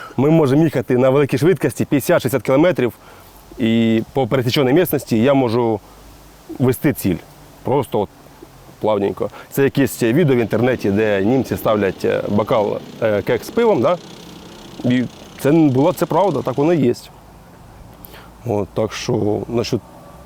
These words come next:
от така техніка нам треба і побільше. А якщо ще буде більш нова модифікація, ми будемо тільки раді.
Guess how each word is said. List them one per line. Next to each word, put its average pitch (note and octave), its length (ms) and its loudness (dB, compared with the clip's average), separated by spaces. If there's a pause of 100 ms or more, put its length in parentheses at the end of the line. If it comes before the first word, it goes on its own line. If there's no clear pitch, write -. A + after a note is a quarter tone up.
(240)
от B2+ 120 -2
така C#3 220 -2
техніка B2+ 360 -2
нам B2 120 0
треба C#3+ 320 0
і G#2+ 40 -2
побільше. A#2 580 0
А A2 200 2
якщо A#2+ 260 0
ще B2 120 -2
буде A#2 320 2 (560)
більш B2+ 280 0
нова C#3 160 2
модифікація, B2+ 600 0
ми A#2 60 0
будемо A#2 180 0
тільки G#2 180 -2
раді. F2 240 -2